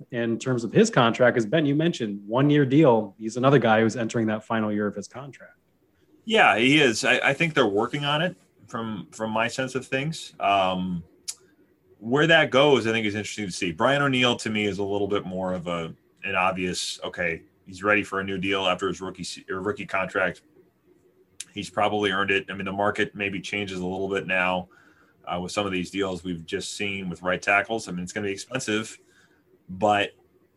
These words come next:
Speaker 2: it's not as difficult of a projection to make as maybe Harrison Smith is at age thirty-two. Um, I, I think they will get something done with Harrison Smith. I don't think it'll be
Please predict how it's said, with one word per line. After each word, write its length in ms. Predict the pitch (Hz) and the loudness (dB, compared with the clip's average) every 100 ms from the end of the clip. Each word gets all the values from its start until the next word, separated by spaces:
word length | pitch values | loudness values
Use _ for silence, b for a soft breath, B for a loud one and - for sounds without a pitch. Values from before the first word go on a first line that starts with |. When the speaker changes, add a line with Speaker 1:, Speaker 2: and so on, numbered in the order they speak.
| _ _ | _ _
Speaker 2:
it's 260 | 120 123 - | -4 -4 -4
not 460 | 120 123 123 120 - _ _ - | 0 4 6 4 2 _ _ -4
as 600 | 107 98 92 - - - _ _ _ _ - 107 | -2 -2 -4 -8 -12 -16 _ _ _ _ -20 -6
difficult 500 | - 131 131 120 107 | 2 2 2 0 -2
of 100 | 92 | -4
a 60 | 92 | -10
projection 720 | - 92 85 104 98 - 92 | -8 -8 -4 -4 -4 -6 -8
to 140 | 92 87 | -8 -8
make 460 | 85 87 87 - | -6 -6 -8 -8
as 220 | 87 87 | -10 -8
maybe 240 | 92 90 87 | -8 -6 -6
Harrison 440 | 98 92 85 - | -4 -4 -4 -10
Smith 460 | - - 92 92 - | -14 -12 -8 -10 -8
is 480 | 90 87 85 82 - 82 | -8 -4 -6 -8 -12 -8
at 260 | 85 80 - | -6 -6 -8
age 440 | 90 90 87 - | -8 -6 -6 -8
thirty-two. 840 | - 95 87 80 - 110 92 104 120 _ b b b b b _ | -4 -4 -4 -10 -8 -4 -4 -4 -8 _ b b b b b _
Um, 420 | - 92 85 80 - - | -6 -2 -2 -4 -8 0
I, 200 | 110 - - | 0 0 0
I 120 | 113 | 0
think 320 | - 131 - | 0 -2 0
they 120 | 113 | 0
will 200 | 104 98 | 0 -2
get 260 | 90 104 - | -2 -2 -2
something 360 | 98 90 87 | -4 -4 -8
done 260 | 80 98 117 | -4 -4 -2
with 160 | 123 - | -2 0
Harrison 360 | 123 120 127 | 0 -2 -8
Smith. 480 | - 123 120 131 - 101 | -10 -4 -2 -4 -6 -4
I 120 | 104 | -2
don't 320 | 104 104 - | -2 -4 -8
think 200 | 101 92 | -10 -6
it'll 160 | 92 87 | -6 -6
be 600 | 80 92 90 87 85 | -6 -2 -2 -2 -4